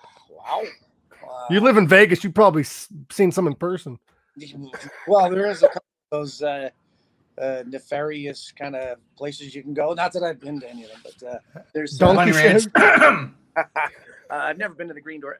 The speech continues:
Speaker 1: Anyways, there's, um, heck, geez, man, that's a good question. You might have to let that one bake for a minute.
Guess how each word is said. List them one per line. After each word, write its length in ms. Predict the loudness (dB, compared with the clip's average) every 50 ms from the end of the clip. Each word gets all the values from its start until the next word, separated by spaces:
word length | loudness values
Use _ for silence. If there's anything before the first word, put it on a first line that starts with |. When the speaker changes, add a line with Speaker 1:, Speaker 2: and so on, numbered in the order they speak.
| -10 -10
Speaker 1:
Anyways, 440 | -10 -10 -10 -10 -10 -10 -10 -12 _ _
there's, 260 | -12 -12 -12 -12 _ _ _ _ _ _ _ _ _ -12
um, 440 | -10 -10 -10 -10 -10 -12 -14 -16 -16 -14 -14 -14 -14 _ _ -14
heck, 220 | -12 -12 -12 -14 _ _ _ _ _
geez, 280 | -16 -14 -14 -14 -12
man, 280 | -12 -10 -10 -10 -12 -14 _
that's 200 | -12 -12 -12 -12
a 40 | -16
good 220 | -16 -16 -16 -16
question. 380 | -12 -10 -10 -10 -10 -12 -18 -20
You 80 | -14 -12
might 160 | -12 -12 -10
have 180 | -10 -10 -10 _
to 60 | -14
let 240 | -12 -12 -14 -10 _
that 160 | -10 -12 -12
one 140 | -14 -20 -20 _
bake 220 | -16 -16 -16 _
for 180 | _ _ -16 -14
a 40 | -14
minute. 280 | -16 -18 -18 -20 -20